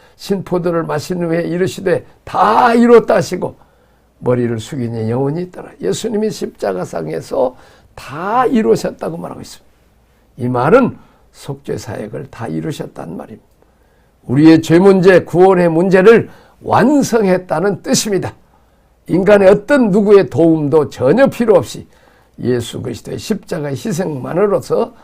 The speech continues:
온유의 죄의 문제를 해결하시고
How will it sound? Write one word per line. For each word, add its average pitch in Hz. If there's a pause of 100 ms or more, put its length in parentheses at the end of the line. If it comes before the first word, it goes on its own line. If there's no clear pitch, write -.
(340)
온유의 113
죄의 113 (600)
문제를 131
해결하시고 156